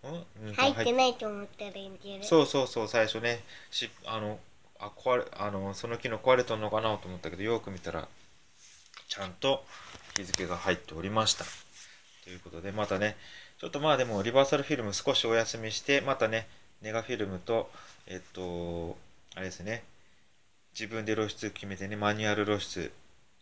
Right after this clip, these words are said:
Speaker 1: またちょっとね、べん-、お勉強したいと思っております。まあ、この季節はあれですね、紅葉、もみじ。ちょっと見に行こうね。
Speaker 2: あー、もみじ。
Speaker 1: うん、そうそうそう。それね、写真撮りたいと思ってます。まあ、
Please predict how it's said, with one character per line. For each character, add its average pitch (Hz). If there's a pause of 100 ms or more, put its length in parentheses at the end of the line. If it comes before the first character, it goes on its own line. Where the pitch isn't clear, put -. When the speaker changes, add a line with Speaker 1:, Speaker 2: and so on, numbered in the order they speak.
(120)
Speaker 1:
ま 92
た 90
ち -
ょ -
っ -
と 85
ね、 101
べ 98
ん-、 -
お 101
勉 92
強 90
し -
た 92
い 87
と -
思 95
っ -
て 98
お 90
り 95
ま 107
す。 -
ま 135
あ、 127
こ 156
の 180
季 -
節 156
は 113
あ 117
れ 139
で 135
す -
ね、 117 (480)
紅 123
葉、 117 (520)
も 143
み 139
じ。 95 (1300)
ち -
ょ -
っ 95
と 95
見 107
に 104
行 92
こ 87
う -
ね。 117 (500)
Speaker 2:
あ 247
ー、 226
も 254
み -
じ。 285
Speaker 1:
う -
ん、 -
そ -
う -
そ 113
う 104
そ 104
う。 -
そ 107
れ 107
ね、 127
写 117
真 113
撮 107
り 107
た 107
い 104
と -
思 101
っ -
て -
ま 98
す。 -
ま 131
あ、 -